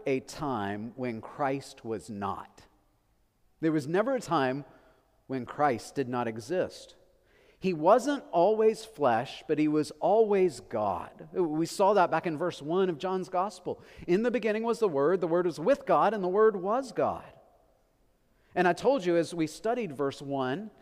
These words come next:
that it led to a, a major division in the early church, because there were some following a, a man, a teacher named Arius, who believed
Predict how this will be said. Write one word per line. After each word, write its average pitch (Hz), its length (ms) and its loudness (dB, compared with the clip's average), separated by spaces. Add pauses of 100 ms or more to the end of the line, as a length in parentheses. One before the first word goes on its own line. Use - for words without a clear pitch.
(260)
that 170 100 2
it 180 120 4
led 190 340 4
to 180 220 0
a, 165 220 2
a - 20 0
major 202 480 -2
division 156 800 -4
in 185 240 -2
the 190 160 -2
early 202 280 2
church, - 560 -8 (140)
because 220 240 4
there 220 100 4
were 202 80 4
some 214 600 -2 (920)
following 214 400 10
a, 180 140 2
a 180 80 2
man, 170 280 4
a 156 80 4
teacher 202 600 -2 (140)
named 156 420 0
Arius, 208 560 6
who 208 180 0
believed 185 720 2